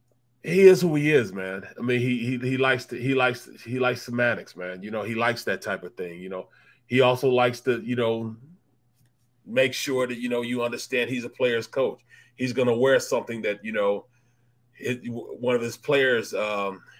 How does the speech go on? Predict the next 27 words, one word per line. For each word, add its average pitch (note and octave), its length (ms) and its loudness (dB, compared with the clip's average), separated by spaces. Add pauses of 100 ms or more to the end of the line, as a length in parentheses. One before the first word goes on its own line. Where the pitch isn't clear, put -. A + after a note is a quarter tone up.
is G#2+ 200 -10
endorsing G2 600 -8
or, F#2 180 -6
or F2+ 320 -6
has. G#2+ 400 0
You G#2+ 80 -8
know, G#2 140 -2
he's A2 160 -6
gonna A#2 160 -2
wear A2+ 240 2
a A2 40 0
clothing B2+ 380 0
line G#2+ 240 -2
his F#2+ 140 -8
players F#2+ 400 -2
have. F#2 180 -4
He, G#2+ 160 -8 (400)
he's D3+ 160 0
gonna D3+ 160 2
do C#3 160 4
all C#3 260 6
that A#2 180 4
stuff, F#2 340 -4
man, F#2+ 240 -6
because G#2+ 340 -4
he C3 140 0
understands B2 720 0